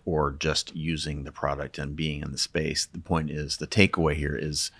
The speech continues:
this is real. Now, I have outstayed your, or I have outstayed my welcome in your company here today. We're past time, so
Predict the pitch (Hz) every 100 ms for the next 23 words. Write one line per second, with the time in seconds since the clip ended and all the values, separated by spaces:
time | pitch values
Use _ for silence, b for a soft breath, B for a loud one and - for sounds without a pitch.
0 | b b - 92 - 82 - - - -
1 | 78 76 - - 85 80 - 92 95 90
2 | - _ - 87 - - 85 80 76 -
3 | - 85 85 85 85 82 87 85 - -
4 | - - 95 110 90 87 - 90 80 76
5 | 90 87 85 82 85 80 B B - 90
6 | 85 87 90 - 85 82 80 80 80 80
7 | 76 76 78 - 82 78 - 76 71 78
8 | B B B -